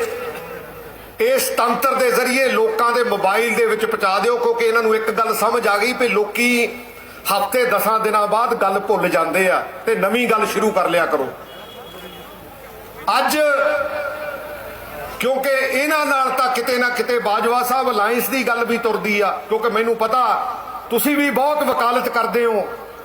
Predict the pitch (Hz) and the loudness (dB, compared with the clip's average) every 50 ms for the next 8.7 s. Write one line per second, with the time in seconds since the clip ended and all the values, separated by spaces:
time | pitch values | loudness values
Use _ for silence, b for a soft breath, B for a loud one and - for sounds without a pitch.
0 | - - - - - - 196 226 262 262 247 254 262 247 233 220 196 185 208 247 | -18 -18 -12 -6 -2 0 0 2 2 0 0 0 0 0 0 0 2 2 2 2
1 | 233 - 277 285 285 285 294 269 262 269 269 - - 254 247 240 254 247 233 185 | 2 2 2 2 2 0 0 2 2 2 2 0 2 0 0 0 0 0 0 2
2 | 247 262 269 262 240 208 220 220 202 214 - 220 240 226 233 220 226 220 220 220 | 2 2 2 2 0 0 0 0 0 0 0 0 -2 -2 0 0 0 0 0 2
3 | 214 202 190 165 - - - - - - - - - - - - - - - - | 2 2 0 0 -2 -4 -8 -10 -12 -14 -16 -16 -16 -16 -18 -18 -18 -18 -18 -18
4 | - - - - - - - - - - - - - - - - 196 226 226 254 | -18 -18 -18 -20 -20 -20 -18 -16 -16 -14 -14 -14 -8 -2 2 4 4 4 6 6
5 | 262 262 269 269 262 247 240 254 254 262 262 262 262 269 269 262 262 262 269 262 | 6 6 8 8 8 6 6 4 2 0 -2 -4 -6 -6 -6 -8 -8 -10 -10 -12
6 | 254 262 - - - - - - - - - - - - - - - - 107 113 | -12 -14 -14 -14 -14 -14 -14 -14 -16 -16 -16 -16 -16 -16 -16 -16 -14 -12 -12 -12
7 | 123 - - - - 214 220 220 240 233 240 226 233 208 185 202 196 202 202 233 | -12 -12 -8 -4 -2 -2 -2 -2 -2 0 0 2 2 2 2 2 2 2 2 0
8 | 220 190 208 220 220 220 - 202 202 208 - 240 233 226 | 0 2 2 0 0 0 0 0 0 0 0 2 2 2